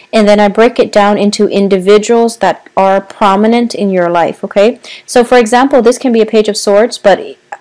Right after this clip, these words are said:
as for you, it's going to be read as you,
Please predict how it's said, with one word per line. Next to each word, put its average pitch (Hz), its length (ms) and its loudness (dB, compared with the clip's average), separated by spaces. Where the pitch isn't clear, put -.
as 196 320 2
for 196 260 -2
you, 220 540 2
it's - 200 -4
going 214 340 0
to 233 100 -2
be 190 360 -2
read 185 260 0
as 175 280 -4
you, 185 380 -6